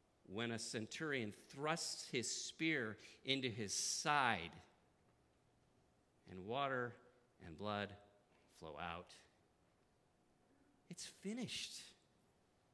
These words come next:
It's over. That's what we would be thinking if we were there. Now, of course, we weren't there.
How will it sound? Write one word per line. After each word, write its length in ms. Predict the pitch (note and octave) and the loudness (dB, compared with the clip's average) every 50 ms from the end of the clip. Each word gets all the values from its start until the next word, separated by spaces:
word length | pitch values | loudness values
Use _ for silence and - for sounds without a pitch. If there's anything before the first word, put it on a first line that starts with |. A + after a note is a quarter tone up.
| _ _ _ - - - - _ - _ - - | _ _ _ -20 -20 -20 -20 _ -20 _ 2 8
It's 360 | F3+ F#3 F#3+ F#3+ - - - - - - - - - - - - | 10 10 10 8 6 0 -2 -4 -8 -20 -20 -20 -20 -20 -10 0
over. 640 | G3+ G#3+ A#3+ C4+ C4+ A3+ F#3 A#3 A3 F#3 C3+ G2+ - - - - - - - - - - - - - - - - - - - - - - - - - - - - - - - - - - - - B2+ A2+ A#2 | 8 8 10 10 8 8 8 10 10 10 8 6 0 -6 -12 -16 -20 -20 -20 -20 -20 -20 -20 -20 -20 -20 -20 -20 -20 -20 -16 -14 -14 -14 -14 -20 -20 -20 -20 -20 -20 -20 -20 -20 -20 -20 -18 -14 -8 6 12
That's 460 | F3+ A3 B3+ D4+ D4 - - - - - - - | 12 12 12 12 12 8 2 -2 -2 -6 -8 2
what 300 | D3+ E3+ F#3+ D#3 C#3+ C#3 | 4 4 4 4 2 4
we 460 | F3 A3+ B3 A#3 F#3 D#3+ D#3 D#3 D3+ - - - | 6 8 10 10 10 10 8 6 4 -2 -6 0
would 160 | D#3 E3+ D#3 | 2 2 4
be 100 | - D#3 | 4 2
thinking 640 | - - - A#3+ B3 A#3 - B2 G2+ F#2 F#2+ G2+ G#2+ - - - - - | 2 4 2 2 2 2 0 -2 -2 -2 -2 -4 -6 -10 -14 -20 -14 -6
if 160 | A#2 A#2 - | -6 -6 -4
we 140 | C#3+ D3 C#3+ | -2 -4 -2
were 100 | B2+ B2+ | -2 -2
there. 180 | G#2+ F2+ D#2 - - - - - - - - - - - - _ - - - _ - - - _ - - - - _ - _ - - - - _ _ _ _ _ _ - - - - _ _ - - - - - - - - - - - - - - - _ - - | -2 -4 -6 -8 -10 -18 -20 -20 -20 -20 -20 -20 -20 -20 -20 _ -20 -20 -20 _ -20 -20 -20 _ -20 -20 -20 -20 _ -20 _ -20 -20 -20 -20 _ _ _ _ _ _ -20 -20 -20 -20 _ _ -20 -20 -20 -20 -20 -20 -20 -20 -20 -20 -20 -20 -20 -20 -20 _ -12 0
Now, 80 | - D#3+ | 0 0
of 60 | - | 2
course, 300 | - E3+ D#3 - - - - - - - - - - - - - - - - - | 2 0 0 0 -4 -10 -14 -18 -20 -20 -20 -20 -20 -20 -20 -20 -20 -20 -16 -6
we 120 | D3 D#3 D#3 | -4 -2 0
weren't 200 | D#3+ D3 B2 - | 0 0 -2 -2
there. 220 | F#2+ E2 E2 C3 | -2 -4 -4 -6